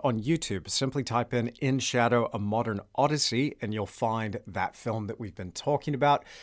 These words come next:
Make sure you click that link in the show description also that's accompanying this podcast. And the film itself has got its own website. Simply visit in shadow dot net. Now, it is such a huge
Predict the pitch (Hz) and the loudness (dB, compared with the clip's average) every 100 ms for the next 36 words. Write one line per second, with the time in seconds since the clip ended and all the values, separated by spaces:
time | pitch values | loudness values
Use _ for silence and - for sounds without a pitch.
0 | - - 113 - 113 98 - 104 107 - | -20 -6 -4 -2 -4 -4 -6 -4 -4 -4
1 | 104 101 - 117 95 95 92 - - - | -4 -6 -6 -8 -6 -6 -8 -6 -4 -2
2 | 110 110 - 104 - - 92 - 98 - | -2 -2 -2 -4 -6 -6 -6 -4 -2 -2
3 | 85 76 90 - - 95 85 90 87 87 | -6 -10 -10 -8 -8 -8 -8 -8 -8 -6
4 | - - 92 92 - 87 76 - - _ | -6 -6 -8 -8 -8 -8 -6 -8 -10 _
5 | _ _ _ - _ _ - 139 120 - | _ _ _ -20 _ _ -6 -4 -2 4
6 | 160 143 - - 127 104 107 - 117 107 | 4 4 0 4 4 2 -4 0 0 -2
7 | 117 - 98 90 90 135 143 - 135 87 | -8 -6 -6 -6 -2 0 2 2 0 -2
8 | - - - - - 95 98 85 101 104 | -6 -20 -20 -10 -8 -6 -6 -6 -4 -4
9 | - - 117 127 - 101 90 92 87 - | -6 -6 -4 -4 -2 -2 -2 -4 -6 -10
10 | 123 104 85 - - - 92 95 85 - | -8 -4 -4 -4 -14 -10 -6 -4 -6 -10
11 | - _ _ _ _ _ _ _ - - | -18 _ _ _ _ _ _ _ -20 -6
12 | 135 151 151 - 160 147 - - - - | 4 6 6 4 2 4 4 4 4 2
13 | - - - _ 110 98 98 - 151 147 | -4 -8 -20 _ -8 -6 -6 0 2 2